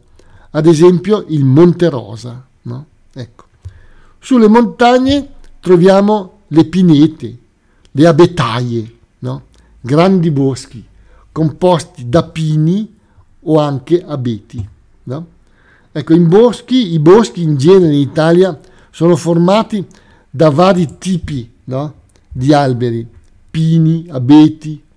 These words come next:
faggi, querce, larici, castagni, no? Bene. Nelle montagne ci sono poi le radure, no? Che sono zone magari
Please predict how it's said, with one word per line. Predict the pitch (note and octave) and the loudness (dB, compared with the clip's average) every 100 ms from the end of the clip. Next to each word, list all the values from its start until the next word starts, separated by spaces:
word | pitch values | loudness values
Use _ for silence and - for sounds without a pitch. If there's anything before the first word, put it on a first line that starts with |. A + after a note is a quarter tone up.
| _ _ _ _ | _ _ _ _
faggi, | - D#3 D3 C3+ B2 C#3 D#3 D#3 _ _ _ _ _ | -6 -4 -2 -4 -4 -6 -6 -10 _ _ _ _ _
querce, | - D#3 E3+ D#3+ D3 B2+ - D#3+ D#3+ - _ _ _ _ - | -6 2 4 4 0 -8 -6 -4 -6 -12 _ _ _ _ -4
larici, | C3 D#3 D3+ D3 C#3+ C3 D3 D#3 C#3+ _ _ _ _ | 2 4 4 0 -4 -8 -8 -8 -10 _ _ _ _
castagni, | D#3 B2 - C#3 A#2+ D3 B2 B2+ - _ | -8 -8 -8 -10 -10 -10 -10 -12 -18 _
no? | A#2+ C3+ D#3+ _ _ _ _ _ _ - | -16 -16 -18 _ _ _ _ _ _ -10
Bene. | D3 B2+ C3 _ _ - - _ _ _ _ _ _ | -10 -10 -14 _ _ -20 -20 _ _ _ _ _ _
Nelle | - G#3 A#3 | 0 4 4
montagne | A#3+ F3 A#3+ C4+ C#4 D4+ | 2 0 -2 0 0 -2
ci | D4 F#3 | -2 -4
sono | F#3+ G3+ | -2 0
poi | C3 G3+ A#3 A3 - _ | 0 0 0 -2 -10 _
le | D3 E3+ E3+ | 2 2 2
radure, | D3 E3+ F#3 D#3+ C#3 C3 C3+ C3 C3 _ _ | -2 0 2 0 0 -2 -4 -6 -14 _ _
no? | A#2+ B2+ E3 _ _ _ _ - | -10 -8 -10 _ _ _ _ -10
Che | D#3+ | -6
sono | G3+ G#3 F3 | 0 0 2
zone | G3 G3+ D3+ | 2 2 2
magari | D3 D3 F3+ D3+ | 0 2 2 0